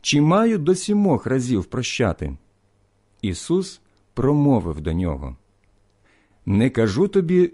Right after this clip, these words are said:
до сімох разів, але до сімдесяти раз по сім».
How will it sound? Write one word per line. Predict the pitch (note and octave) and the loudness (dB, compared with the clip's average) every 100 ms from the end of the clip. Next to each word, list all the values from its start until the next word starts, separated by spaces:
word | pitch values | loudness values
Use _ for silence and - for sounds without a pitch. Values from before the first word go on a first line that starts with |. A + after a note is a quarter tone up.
| - | -6
до | A#2 D3 | -4 -4
сімох | D3+ F3 E3 D3 G#2 | -2 -2 0 2 0
разів, | - E2+ D#2 C#2 - _ _ _ _ _ _ | -4 -6 -4 -8 -10 _ _ _ _ _ _
але | C3 E3+ F3 E3+ - _ | 2 4 4 2 -4 _
до | B2 D#3+ | -4 -2
сімдесяти | D#3+ F3+ E3+ D#3 E3 F3+ E3+ G3 F3 | -2 -2 0 0 0 -2 -2 -2 0
раз | A#2 A#2 F2+ C#2+ - | 2 0 0 -4 -8
по | A#2+ | -8
сім». | A#2 - A#2+ D#2 | -6 -4 -2 -2